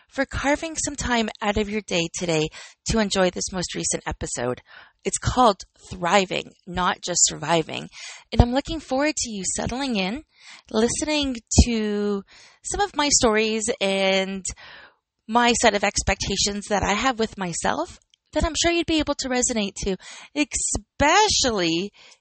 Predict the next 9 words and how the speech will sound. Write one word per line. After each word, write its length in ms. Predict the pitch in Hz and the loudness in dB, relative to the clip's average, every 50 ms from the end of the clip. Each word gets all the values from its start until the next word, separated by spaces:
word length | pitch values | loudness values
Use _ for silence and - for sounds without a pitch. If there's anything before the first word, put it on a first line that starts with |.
| _ _ - | _ _ -4
if 200 | 226 220 - - | -4 -4 -4 -6
you 280 | 208 208 220 220 - - | -6 -4 -2 -2 -2 -2
are 340 | 202 196 196 190 190 196 - - | -2 0 0 2 2 0 0 0
a 80 | 185 175 - | -4 -4 -4
working 480 | 185 185 180 - - 196 180 170 180 - _ | -6 -6 -4 -2 -2 -2 -2 -4 -8 -12 _
mom. 680 | - 175 170 165 165 165 160 160 156 160 160 160 160 165 - - - - - - - - _ _ | -12 -8 -4 -2 0 0 0 0 0 -2 -2 -2 -4 -6 -8 -10 -18 -20 -20 -20 -20 -20 _ _
You'll 200 | - - 202 175 | -8 -6 -2 6
get 260 | - - 170 160 165 | 6 6 6 6 0
it. 180 | 165 160 - | -2 -2 -4